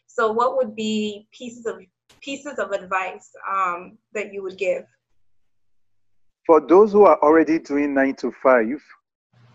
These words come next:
Speaker 2: you have already, like, a standard job and you are thinking of agriculture,
Speaker 1: Mm-hmm.
Speaker 2: same process, learn, learn, practicalize it in your little compound, your little space,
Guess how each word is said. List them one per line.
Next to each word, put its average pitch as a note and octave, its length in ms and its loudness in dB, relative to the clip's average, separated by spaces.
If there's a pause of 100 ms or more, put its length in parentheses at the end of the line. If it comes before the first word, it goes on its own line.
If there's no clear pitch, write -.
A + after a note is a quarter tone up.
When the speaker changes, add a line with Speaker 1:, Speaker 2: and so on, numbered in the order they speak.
(300)
Speaker 2:
you C3 160 0
have C3 260 2
already, D3+ 420 6
like, C3+ 260 4
a B2 80 2
standard C#3 540 2
job A#2+ 240 0
and A#2+ 100 -2
you B2 60 2
are A#2+ 160 -2
thinking C#3+ 300 -2
of B2+ 80 -2 (100)
agriculture, B2 760 -2 (380)
Speaker 1:
Mm-hmm. G#3 380 -10
Speaker 2:
same F#3 400 2
process, D3 640 4
learn, C3+ 480 2 (680)
learn, C3+ 580 2 (600)
practicalize C#3 800 4
it C#3+ 220 -4 (100)
in C3+ 120 -6
your B2 140 2
little C#3 280 -2
compound, B2+ 560 0
your A#2 140 -2
little C3+ 320 -4
space, B2+ 360 -4